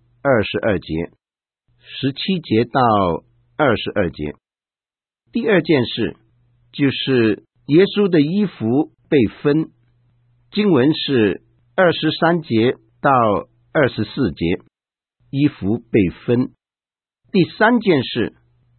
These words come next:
经文给我们看见是耶稣安置他的母亲，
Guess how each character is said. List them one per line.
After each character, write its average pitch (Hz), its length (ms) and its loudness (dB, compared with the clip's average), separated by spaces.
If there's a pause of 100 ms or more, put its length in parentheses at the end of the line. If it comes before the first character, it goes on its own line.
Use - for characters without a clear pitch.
(140)
经 208 180 4
文 175 180 4
给 180 140 2
我 151 160 4
们 151 160 0
看 156 240 2
见 147 160 0 (560)
是 131 600 -2 (320)
耶 147 200 4
稣 190 340 0 (100)
安 190 280 2
置 110 460 -4 (100)
他 147 160 0
的 127 140 0
母 80 200 -4
亲， 113 380 -6